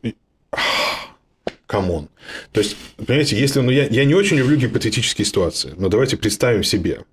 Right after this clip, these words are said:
давайте мы представим себе, например, что с-, э, полицейский взял в руки оружие и, э, убил человека, когда у него не было другого выбора. Да, если, ну, допустим, там, дети взяты в заложники, что угодно.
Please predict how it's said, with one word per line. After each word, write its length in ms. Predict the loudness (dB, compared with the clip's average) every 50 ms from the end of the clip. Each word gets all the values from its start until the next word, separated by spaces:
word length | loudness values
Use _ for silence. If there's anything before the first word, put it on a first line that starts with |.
| _ _ _ 0
давайте 260 | 2 2 2 2 0
мы 60 | -2
представим 420 | -2 -2 -2 0 -2 -2 -2 -2
себе, 240 | -4 -2 0 2 2
например, 380 | 2 2 0 0 0 0 0 0
что 120 | -2 -2
с-, 120 | -4 -6 -4
э, 160 | -2 -2 -2 -2 -2
полицейский 640 | -2 -2 0 0 2 0 0 0 0 -2 -4 -4 -4 -8 -16 -18 -18 -18 -20 -20 -16 _ -4
взял 240 | 0 2 2 2
в 60 | 2 2
руки 220 | 0 0 0 0
оружие 480 | 2 2 4 4 4 4 4 2 2 2
и, 320 | 0 -2 -2 -2 -2 0
э, 720 | 0 2 2 4 4 2 2 2 2 2 2 2 0 0 -2 -6 _ _ _ _ _
убил 260 | -2 0 2 2 0
человека, 460 | 0 0 0 2 4 4 2 2 0 -2
когда 280 | -2 -2 0 2 2
у 60 | 2
него 160 | 2 2 2 2
не 140 | 2 2
было 140 | 2 2 2
другого 280 | 0 0 0 0 0 0
выбора. 340 | 0 -2 -4 -6 -8 -14 -14 _ -6
Да, 120 | -4 -2
если, 180 | -2 -2 -4 -4
ну, 80 | -2 -2
допустим, 420 | -2 -2 -2 -4 -4 -4 -6 -8
там, 160 | -8 -10 -12 -12 -16 -20 _ -18
дети 380 | -16 -6 -2 -2 0 0 0 0
взяты 280 | 0 -2 -2 -2 -2
в 60 | -2
заложники, 440 | 0 0 0 0 0 -2 -6 -8 -10
что 180 | -10 -6 -6 -6
угодно. 320 | -6 -8 -12 -16 -20 -20